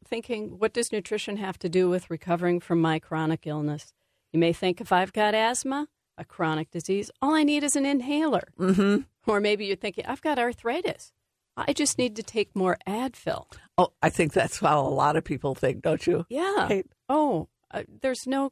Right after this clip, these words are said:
Speaker 1: connection between what they eat and how their chronic illness might be
Speaker 2: Yes.
Speaker 1: faring.
Speaker 2: I mean, it's shocking when they discover that.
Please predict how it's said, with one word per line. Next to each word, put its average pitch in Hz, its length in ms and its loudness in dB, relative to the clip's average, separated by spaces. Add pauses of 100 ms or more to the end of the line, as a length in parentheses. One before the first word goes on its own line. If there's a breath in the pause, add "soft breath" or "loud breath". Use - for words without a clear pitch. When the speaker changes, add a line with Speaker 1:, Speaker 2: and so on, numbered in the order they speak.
Speaker 1:
connection 180 500 0
between 170 380 0
what 160 180 -2
they 160 120 -2
eat 160 320 -4 (100)
and 156 220 -2
how 160 280 -6
their 156 280 -4 (420)
chronic - 360 -2
illness 156 380 -8
might 147 240 -6
be 139 220 -8 (120)
Speaker 2:
Yes. 151 340 2
Speaker 1:
faring. 165 340 -2 (220)
Speaker 2:
I 165 80 6
mean, 196 140 6
it's 196 180 2
shocking 185 460 -2
when 147 240 0
they 151 140 2
discover 151 540 -2
that. - 300 -6